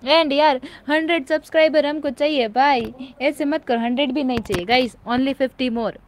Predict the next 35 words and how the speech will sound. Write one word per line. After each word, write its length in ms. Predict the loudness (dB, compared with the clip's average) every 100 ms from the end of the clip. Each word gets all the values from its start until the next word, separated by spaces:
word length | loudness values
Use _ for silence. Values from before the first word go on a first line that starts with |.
| _ _ _ _ _ -20 -20 _ _ _ _ -6
fifty 300 | -6 -2 -4
more 200 | -2 -2
है 60 |
ना। 120 | -2 -4
रुको 180 | -4
एक 120 | -6 -6
second, 300 | -10 -8 -6
मैं 100 | -4
देख 180 | -4
लेती 220 | -4 -8 -10
हूँ। 100 | -14 -20 -20 -4
चलो, 180 | 2 4
आज 140 | 2
सिक्सटी 380 | 0 -4 -4 -2
फ़ाइव 240 | 0 0 -2
के 100 | -2
complete 360 | -2 0 -2
कर 120 | -2 0
दिया 180 | 0
Guys, 240 | 2 0 -2
क्या 180 | -2 0
करें 180 | 0 0
यार, 120 | 0 -2
only 200 | -4 -2
fifty 320 | -4 -2 -4 -2
more 120 | -4 -4
subscriber 560 | -6 -6 -2 0 0 -2
to 120 | -4 -4
complete, 880 | -2 -2 -2 -2 0 -2 -4 -2 -4 -4 -8 -20 -20 -20 -20 -20 -20 -20 0
complete, 800 | 0 0 -6 -6 -2 2 2 0 -12 -6
only 260 | -4 -2 -2
fifty 260 | -4 -2 -2
more 140 | -2 -2
subscriber 540 | -4 -6 0 0 0
to 100 | -4